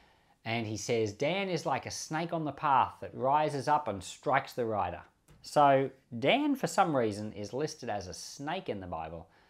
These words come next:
So maybe there's something about the tribe of Dan which wasn't good, you know, 'cause a snake is like a picture of the devil. And maybe for some weird reason, that is left out of Israel.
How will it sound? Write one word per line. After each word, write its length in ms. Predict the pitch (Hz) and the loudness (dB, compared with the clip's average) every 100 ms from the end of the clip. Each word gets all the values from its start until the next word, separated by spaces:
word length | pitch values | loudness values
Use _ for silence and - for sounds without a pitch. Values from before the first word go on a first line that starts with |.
| _ _ _ | _ _ _
So 160 | - 151 | -8 -4
maybe 600 | 175 247 233 151 147 - _ _ | 0 0 2 0 0 -8 _ _
there's 140 | - | -14
something 400 | - 202 185 180 | 2 2 2 0
about 240 | 160 143 123 | 4 4 4
the 60 | |
tribe 260 | 120 135 127 | 2 4 4
of 80 | 110 | 2
Dan 320 | 113 117 117 | -2 -2 -4
which 180 | 110 - | -8 -6
wasn't 300 | 101 92 92 | -6 -6 -2
good, 300 | 131 240 240 _ _ _ _ | 2 2 0 _ _ _ _
you 80 | 110 | -8
know, 100 | 113 | -4
'cause 180 | 131 107 | -4 -4
a 60 | |
snake 360 | 101 - 139 151 | -6 -4 -4 -2
is 80 | 107 | -2
like 160 | 101 | -4
a 480 | 90 _ _ _ - | -6 _ _ _ -10
picture 200 | 113 - | -10 -8
of 80 | 92 | -8
the 60 | |
devil. 400 | 90 131 185 220 - _ _ _ _ _ - | -4 -2 -2 -4 -8 _ _ _ _ _ -10
And 100 | 110 | 0
maybe 300 | 185 214 196 | 2 2 0
for 120 | - | -6
some 340 | - 226 226 | 2 4 4
weird 200 | 160 139 | 2 2
reason, 460 | 107 110 113 113 107 - _ _ _ _ _ _ | 2 0 0 -2 -6 -12 _ _ _ _ _ _
that 340 | 113 123 131 - | 2 6 6 2
is 120 | 117 | -8
left 300 | 101 101 101 | -4 -4 -2
out 160 | 117 104 | -2 -4
of 80 | 92 | -4
Israel. 460 | 87 - 76 67 | -8 -10 -12 -12